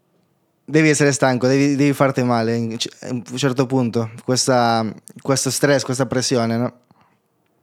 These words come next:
Ma è diverso quando Gesù lo fa, perché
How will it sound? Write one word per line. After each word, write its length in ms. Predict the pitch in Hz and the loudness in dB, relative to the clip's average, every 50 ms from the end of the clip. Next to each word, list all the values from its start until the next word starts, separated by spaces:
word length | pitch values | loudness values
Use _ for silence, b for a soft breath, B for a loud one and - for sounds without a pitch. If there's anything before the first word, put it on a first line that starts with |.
| _ _ _ _ _ _ B B B B 147 B | _ _ _ _ _ _ B B B B -6 B
Ma 100 | 131 151 | 2 2
è 40 | 156 | 4
diverso 360 | 151 156 156 165 160 147 151 | 4 4 4 4 4 4 2
quando 240 | 131 143 139 139 135 | 2 2 2 4 2
Gesù 220 | 135 127 127 - 139 | 2 2 0 2 2
lo 100 | 131 123 | 2 2
fa, 240 | 117 127 113 104 - _ _ _ | 2 0 -4 -4 -6 _ _ _
perché 600 | - - 127 120 - - 135 135 131 - - - | -4 -2 -2 -2 2 2 2 2 2 0 -2 -8